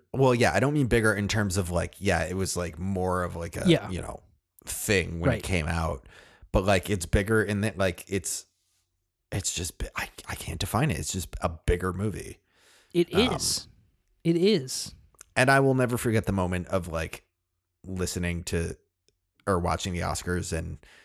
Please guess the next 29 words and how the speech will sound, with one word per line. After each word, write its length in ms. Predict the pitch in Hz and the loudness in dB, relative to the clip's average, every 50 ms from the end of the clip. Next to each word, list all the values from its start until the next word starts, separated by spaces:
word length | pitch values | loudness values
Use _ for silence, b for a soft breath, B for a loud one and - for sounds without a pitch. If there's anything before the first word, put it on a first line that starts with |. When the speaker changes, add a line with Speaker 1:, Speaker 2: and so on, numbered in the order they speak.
| b b | b b
Speaker 1:
seeing 280 | - - 98 92 90 85 | -4 -2 0 0 0 0
Marty 200 | 85 82 87 87 | -4 -4 -6 -6
Scorsese 520 | - - - 80 - 80 82 82 80 95 90 | -6 -6 -6 -6 -6 -4 -4 -4 -4 -4 -4
win 260 | 87 90 87 85 80 | -4 -4 -6 -6 -6
for 120 | - 82 85 | -6 -6 -6
The 80 | 92 | -6
Departed. 460 | 85 78 - 87 - 85 90 90 87 - _ _ _ | -4 -2 -2 -2 -2 -2 -4 -6 -8 -10 _ _ _
Like, 220 | - 92 87 175 165 | -4 -2 -2 2 2
Speaker 2:
Yeah. 300 | 190 214 226 214 170 - B B B B B B B B B B B B B B B B B B B B B B B B B B _ _ _ _ _ _ _ _ _ _ _ _ _ _ _ _ - | 4 4 4 4 2 0 B B B B B B B B B B B B B B B B B B B B B B B B B B _ _ _ _ _ _ _ _ _ _ _ _ _ _ _ _ 0
Speaker 1:
But, 120 | 127 127 | 2 2
um, 120 | - 104 - - - - | 2 0 -4 -6 -2 0
but, 200 | 127 117 - - | 0 0 0 -2
uh, 60 | - - B B B - | -4 -6 B B B -2
yeah, 280 | 120 139 151 127 76 B B B B B B B B B B B B B B B B B B B B - | 0 2 2 2 0 B B B B B B B B B B B B B B B B B B B B -18
I 80 | - - | -16 -12
think 200 | - 92 98 90 | -10 -8 -6 -6
it's 120 | - - | -6 -6
The 100 | 87 90 | -4 -4
Departed. 460 | 92 87 - 87 85 82 87 87 85 - _ _ _ _ - | -4 -2 -2 -2 -2 -2 -4 -8 -10 -14 _ _ _ _ -14
It's 120 | - - - | -4 0 4
Speaker 2:
It 60 | 185 170 | 4 4
Speaker 1:
insane. 120 | 160 160 | 6 4
Speaker 2:
has 160 | 180 170 - | 4 4 4
to 80 | - 170 | 2 2
be. 320 | 151 143 139 135 - - - | 2 2 0 -2 -4 -4 -4
It 100 | 156 135 | -4 0
has 280 | - 175 160 151 - - | 2 4 4 4 4 2
to 80 | 156 | 2
be. 260 | 139 139 127 127 127 | 2 2 0 0 -4